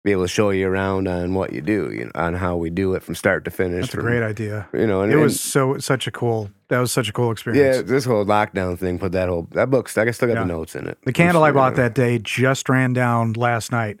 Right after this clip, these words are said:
Speaker 1: Is that a, yeah.
Speaker 2: And we're, it was the, the lavender C B D, and my wife is profoundly sad, so I have to get back
Speaker 1: Okay.
Speaker 2: and get
Speaker 1: Yeah.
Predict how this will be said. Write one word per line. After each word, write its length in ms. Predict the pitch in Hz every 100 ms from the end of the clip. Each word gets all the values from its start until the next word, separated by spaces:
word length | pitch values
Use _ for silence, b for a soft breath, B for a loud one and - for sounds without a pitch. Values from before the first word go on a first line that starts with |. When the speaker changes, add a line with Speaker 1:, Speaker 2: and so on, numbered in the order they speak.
| -
Speaker 1:
Is 100 | 113
that 40 |
a, 100 | 95 90
yeah. 220 | 104 104 117
Speaker 2:
And 300 | 143 127 123
we're, 60 |
it 140 | 120 -
was 140 | 143 117
the, 260 | 127 123 120
the 100 | 127
lavender 460 | 120 123 123 120
C 220 | 117 127 117
B 120 | 117
D, 340 | 117 117 117 - b b b
and 120 | 127
my 100 | 127
wife 300 | 123 123 120
is 100 | 120
profoundly 680 | - - 120 - 127 117 113
sad, 360 | 104 120 107 104
so 100 | 120
I 120 | 117
have 200 | 113 120
to 100 | -
get 120 | 113
back 320 | 107 113 110 107
Speaker 1:
Okay. 240 | 104 113
Speaker 2:
and 220 | 127 123
get 200 | 120
Speaker 1:
Yeah. 40 | 123